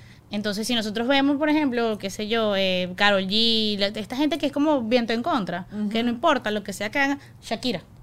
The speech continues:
Speaker 2: Ok,
Speaker 1: es Acuario.
Speaker 2: es Acuario.
Speaker 1: Ajá,
Speaker 2: Ok.
Speaker 1: entonces es como, "Sí, soy de la gente, no me importa nada, canto la loba". Entonces, imagínate eso trasladado a un niño que siempre está buscando ser diferente.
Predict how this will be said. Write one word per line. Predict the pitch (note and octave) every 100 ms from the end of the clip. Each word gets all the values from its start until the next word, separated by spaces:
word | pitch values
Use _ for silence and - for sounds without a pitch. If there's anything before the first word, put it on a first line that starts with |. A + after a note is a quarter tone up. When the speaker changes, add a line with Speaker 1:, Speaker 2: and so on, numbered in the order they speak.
| - - -
Speaker 2:
Ok, | F3+
Speaker 1:
es | F#3+
Acuario. | G3 F#3+ F3+ F#3+
Speaker 2:
es |
Acuario. | F#3 G3+ E3 D#3 E3 -
Speaker 1:
Ajá, | F3 F#3+ C4+
Speaker 2:
Ok. | A#3
Speaker 1:
entonces | G3+ G3 A3
es |
como, | A3 C4
"Sí, | A#3 F#4 F4+
soy | C#4+
de | C#4 E4
la |
gente, | C4 D#4+ D#4 C4+
no | B3+
me |
importa | C4+ D4+ D4
nada, | C#4 D#4+ D#4 C#4
canto | A#3+ C4+
la | D4
loba". | C4 D#4 C4+ B3 - -
Entonces, | A#3 A#3+ E4
imagínate | D4 D4 E4 D4
eso | C#4 -
trasladado | D#4 B3+ A#3 A3+ G#3 G#3
a | A#3+
un | C4
niño | C#4 A3+ A#3 C#4+ - - - - -
que | -
siempre | A3+ B3 A3 B3
está | C4+
buscando | B3+ - A#3+ A#3+
ser | - G#3+
diferente. | F#3+ - G#3 F3